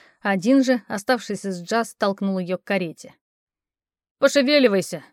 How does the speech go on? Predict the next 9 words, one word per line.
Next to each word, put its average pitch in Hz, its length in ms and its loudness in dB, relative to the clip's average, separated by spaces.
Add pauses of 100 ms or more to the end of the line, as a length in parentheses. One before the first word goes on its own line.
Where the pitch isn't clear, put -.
(140)
путь 262 240 0
не 226 120 2
близкий». 202 540 -2 (920)
И 190 100 -4
опять 214 340 2
тюрьма, 196 460 -2 (400)
только 240 260 -4
стража 226 360 -2
сменилась. 180 680 -8